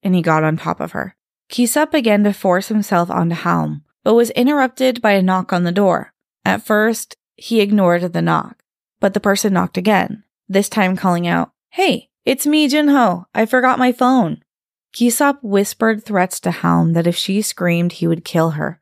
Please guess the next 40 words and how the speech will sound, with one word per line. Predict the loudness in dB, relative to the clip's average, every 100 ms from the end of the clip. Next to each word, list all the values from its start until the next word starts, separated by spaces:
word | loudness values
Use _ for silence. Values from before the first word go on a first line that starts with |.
| _
When | 0 4
he | 4
opened | 4 2 2
the | 2
door, | 4 4 2
Junho | 2 2 2 0
tried | 2 0
to | 0
come | 0 0
in, | 0 2 0 -2 -2
but | -2
Ki-sup | 0 -2 0 0 2
made | 2 2 2
an | 0
excuse | -2 -6 -4 -2 0
suggesting | -2 0 0 0 0 0
that | 0 -2
he | -4 -4
shouldn't | 0 0 0
come | -2 -2 0
in | -2 -4 -10 _
because | -2 0 0 -2 _
they | 0
were | 2 2
being | 2 0 0
indecent. | -2 -2 -4 -6 -10 -12 -20 _ 0
It | 2
was | 4
implied | 2 2 2 2 2
that | -2
Ki-sup | -2 -2 -2 -2
and | -2
Haum | 0 0 0
were | 0 0
in | 0
the | 0
middle | 0 0
of | -2 -2
being | -2 -2
intimate. | -2 -4 -4 -6 -8